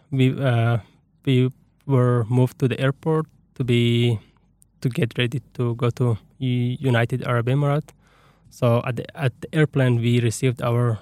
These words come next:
phones, and most of our phones were lost,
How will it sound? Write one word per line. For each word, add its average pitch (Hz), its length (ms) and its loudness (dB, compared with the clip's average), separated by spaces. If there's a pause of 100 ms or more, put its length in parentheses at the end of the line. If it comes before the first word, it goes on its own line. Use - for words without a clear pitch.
phones, - 680 -2
and 127 480 -2 (360)
most 123 320 -2
of - 160 -8
our 143 320 0
phones 135 580 -2 (180)
were 117 160 2
lost, 113 420 -4